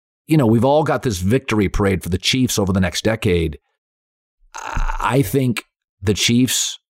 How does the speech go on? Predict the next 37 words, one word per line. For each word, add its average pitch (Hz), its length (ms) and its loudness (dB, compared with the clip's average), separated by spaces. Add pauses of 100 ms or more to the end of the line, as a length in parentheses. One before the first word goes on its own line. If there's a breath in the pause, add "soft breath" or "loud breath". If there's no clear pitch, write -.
(160)
if 117 140 0
you 123 100 4
told 123 280 2
me 123 380 -2 (460)
over 127 400 4
under, 110 420 0 (140)
Chiefs - 500 0
win 110 220 2
six - 760 -2 (220)
A 120 160 4
F 117 140 2
C 120 180 2
West 107 260 0
titles 95 440 -2
the 98 80 2
next 95 220 0
ten 95 220 0
years, 87 440 -2 (840)
I'd 101 160 2
say 110 200 2
under. 95 280 0 (1200)
I 120 80 2
really 120 320 4
would. 110 240 2
I 104 160 -2
think 117 240 -2
Justin 113 320 0
Herbert 101 260 2
is 85 140 0
that 95 180 -2
special. 95 480 0
And 90 140 2
Tom 127 260 0
Telesco, 110 480 0
the 95 60 2
G 98 260 0
M 82 380 -2